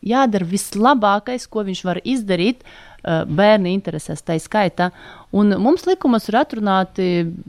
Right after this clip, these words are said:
vairāki nosacījumi, pie kuriem var iestāties atbildība, gan krimināla atbildība, civiltiesiska atbildība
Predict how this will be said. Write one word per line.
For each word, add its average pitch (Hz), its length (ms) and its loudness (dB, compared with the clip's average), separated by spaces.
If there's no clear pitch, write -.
vairāki 233 500 2
nosacījumi, 240 460 -2
pie 180 120 -4
kuriem 240 280 0
var 185 80 0
iestāties 180 760 0
atbildība, 151 680 0
gan 147 100 -2
krimināla 262 640 4
atbildība, 190 640 -4
civiltiesiska 240 720 2
atbildība 180 680 0